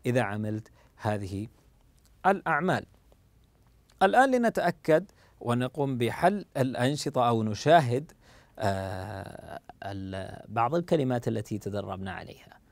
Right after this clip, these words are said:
معنى كلمة العمرة أشرنا إليها في البداية، وسنقوم، تذكروا يا أبطال، في حل هذا النشاط. معنى كلمة العمرة، هل هو يساوي تمرة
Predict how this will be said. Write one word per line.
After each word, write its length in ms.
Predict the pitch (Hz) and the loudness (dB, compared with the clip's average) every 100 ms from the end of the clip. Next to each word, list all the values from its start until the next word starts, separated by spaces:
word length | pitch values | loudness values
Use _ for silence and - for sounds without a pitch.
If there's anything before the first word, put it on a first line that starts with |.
| _ _ _ - | _ _ _ 0
معنى 420 | 180 240 320 233 | 2 4 2 0
كلمة 400 | - 180 180 170 - | 2 2 2 0 -2
العمرة 600 | 131 135 156 123 101 101 | -2 0 0 0 -2 -6
أشرنا 380 | - 110 107 98 | -6 -4 -4 -6
إليها 320 | 101 101 95 | -6 -4 -6
في 80 | 104 | -8
البداية، 480 | 98 107 131 143 | -6 0 2 2
وسنقوم، 600 | 120 107 104 104 131 135 | 0 -4 -6 -6 -4 -4
تذكروا 500 | 117 107 113 113 107 | -4 -4 -4 -4 -2
يا 80 | 104 | -2
أبطال، 320 | 101 151 180 | -4 -4 -4
في 120 | 151 139 | -4 -6
حل 240 | 139 123 | -4 -4
هذا 200 | 113 117 | -4 -4
النشاط. 540 | 110 101 - 131 120 - - _ _ _ - | -6 -8 -4 -4 -4 -10 -20 _ _ _ -6
معنى 520 | 120 143 147 135 107 | -2 -2 -2 -6 -8
كلمة 480 | - 120 143 104 95 - - | -4 -2 -2 -4 -8 -18 -8
العمرة، 400 | 104 101 127 101 | -6 -4 -6 -6
هل 240 | 98 156 175 | -8 -6 -6
هو 260 | 165 123 - - | -6 -8 -12 -16
يساوي 400 | - 147 147 107 | -8 -2 -2 -2
تمرة 460 | - 160 117 120 | -4 -4 -4 -8